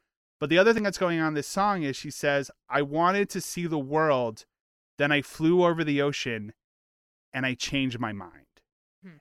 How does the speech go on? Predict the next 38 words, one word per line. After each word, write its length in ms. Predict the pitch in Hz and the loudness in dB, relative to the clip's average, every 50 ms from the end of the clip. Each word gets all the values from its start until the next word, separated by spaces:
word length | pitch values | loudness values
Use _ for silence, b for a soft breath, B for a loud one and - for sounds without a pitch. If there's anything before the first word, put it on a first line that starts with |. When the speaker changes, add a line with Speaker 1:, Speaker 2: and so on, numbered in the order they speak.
| _ - | _ -6
Speaker 1:
And 140 | 127 135 156 | 0 2 4
that's 180 | 180 185 - | 2 2 2
the 100 | 208 190 185 | 4 4 4
other 160 | 196 208 190 | 4 4 2
thing 140 | 180 175 160 | 2 0 -2
that 80 | 151 - | -4 -4
she's 180 | - 160 - | -6 -8 -4
talked 260 | - 170 156 151 - - | 0 0 0 0 0 0
about 220 | 147 147 139 139 | 0 2 2 2
in 80 | 135 135 | 2 0
the 80 | 139 | -2
song, 280 | 131 - 170 156 156 147 | -2 0 0 0 0 0
is 100 | 139 123 | 0 0
that 180 | 135 131 131 123 | 0 -2 -2 -2
it's 140 | 131 - - | -4 -4 -6
about, 460 | 139 - 156 151 151 156 160 160 - _ _ _ _ _ _ | -4 0 2 2 4 4 2 0 -4 _ _ _ _ _ _
she's 200 | - - - 135 | -14 -10 -4 -2
in 100 | 143 165 | 0 0
a 60 | 185 170 | 0 0
band. 600 | 151 170 165 160 165 165 160 160 165 160 - - - _ _ - | 2 2 4 4 6 6 4 4 2 -2 -6 -12 -20 _ _ -16
This 120 | 131 - | -10 -10
is 120 | 156 143 127 - | -8 -10 -8 -2
everything 360 | - 160 165 165 185 180 185 180 | -2 0 2 2 2 0 0 -2
that 100 | 170 - | -4 -4
she 140 | - 170 | -2 -2
ever 140 | 160 156 160 151 | 0 0 0 -2
wanted. 420 | 139 147 151 160 165 160 147 139 | 0 2 2 2 2 2 0 -2
And 100 | 127 135 | -4 -6
then 60 | 143 123 | -6 -8
she, 280 | - - 147 139 139 - _ _ _ _ _ | -8 -10 -10 -10 -12 -12 _ _ _ _ _
she 120 | - - | -2 0
wants 140 | 160 160 - | 0 0 0
to 100 | - 151 | -2 -4
travel 380 | 139 - - - 175 175 180 185 | -4 -6 0 4 4 6 6 6
around 120 | 180 180 175 | 4 2 2
the 80 | 170 | 0
ro-, 340 | 147 151 160 165 160 156 147 - | 2 2 2 2 0 -2 -6 -12
world 720 | 151 139 135 131 135 131 147 170 180 175 165 151 135 131 | -16 -16 -16 -14 -4 2 4 6 8 8 6 4 0 -6